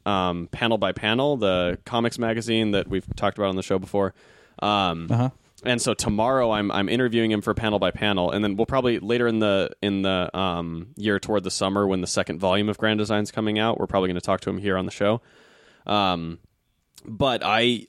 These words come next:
Speaker 1: I cannot tell you guys how stoked I've been, like, just researching and, and putting together these questions for Ed Piskor, 'cause, like, just diving into how he does his work and,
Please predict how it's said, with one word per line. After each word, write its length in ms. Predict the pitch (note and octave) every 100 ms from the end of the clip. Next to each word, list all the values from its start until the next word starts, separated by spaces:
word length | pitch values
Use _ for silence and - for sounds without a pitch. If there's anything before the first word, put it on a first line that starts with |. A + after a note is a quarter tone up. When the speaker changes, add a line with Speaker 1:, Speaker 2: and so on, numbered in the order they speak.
| -
Speaker 1:
I 140 | A#2
cannot 340 | - A#2+ G#2
tell 140 | - G#2
you 60 |
guys 140 | F#2+ F2+
how 100 | G2+
stoked 500 | - - G2+ F#2+ -
I've 180 | F#2+ -
been, 320 | F#2+ F#2 F2+
like, 200 | F#2 F#2+
just 200 | G#2+ -
researching 680 | G2+ G#2 - G#2 - G2 G2
and, 240 | F#2 F#2
and 240 | - F#2 -
putting 240 | A#2+ G2 F#2+
together 200 | F#2+ F#2
these 180 | F#2 -
questions 380 | G2 - F#2+ -
for 120 | F#2
Ed 120 | F2+
Piskor, 340 | G2+ - F#2+
'cause, 180 | F#2+ F#2+
like, 260 | F#2+ F2 - - - - - -
just 220 | C#3+ -
diving 380 | C#3+ C3+ B2 A#2
into 180 | A2
how 240 | G2 A2 A2+
he 60 |
does 200 | G#2+ G#2
his 140 | G2 F#2
work 380 | F#2+ F#2 F2 -
and, 520 | F#2 F2+ F2 F2 -